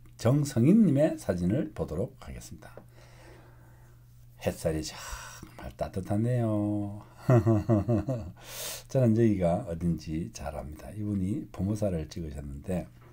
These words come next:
저도 범어사를 이렇게 찍었기 때문에, 에, 이분이 찍은 범어사 대웅전 앞마당인 것을 착 보면 알죠. 어,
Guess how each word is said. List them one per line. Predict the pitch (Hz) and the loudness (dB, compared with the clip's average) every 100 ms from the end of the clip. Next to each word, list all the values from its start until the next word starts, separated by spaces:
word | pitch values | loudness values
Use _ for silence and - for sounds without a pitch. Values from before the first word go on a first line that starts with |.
| - - - - | -20 -20 -18 -10
저도 | - 82 78 - - | -6 -2 -2 -4 -6
범어사를 | 87 90 85 69 | -2 -2 0 -2
이렇게 | 65 - 76 71 | -4 -8 -10 -10
찍었기 | - 120 87 - | -8 -6 -8 -10
때문에, | 76 73 71 90 117 - - - - 67 | -12 -10 -6 -6 -6 -10 -16 -16 -16 -12
에, | 67 67 64 64 - | -12 -12 -12 -16 -16
이분이 | 82 82 76 | -12 -10 -10
찍은 | - 87 135 87 | -10 -4 -2 -2
범어사 | - 69 - - - - - - - - - | -6 -12 -10 -12 -14 -20 -20 -20 -20 -20 -10
대웅전 | 87 90 95 82 73 | -4 -2 -2 -4 -8
앞마당인 | 71 76 78 65 64 71 73 | -8 -8 -8 -8 -10 -12 -12
것을 | 64 - 123 156 | -12 -8 -6 -6
착 | - - | -12 -14
보면 | - 92 113 | -4 0 0
알죠. | 76 64 62 76 - - - - - - - - | 0 -8 -12 -14 -18 -20 -20 -20 -20 -20 -20 -14
어, | 78 76 | -10 -10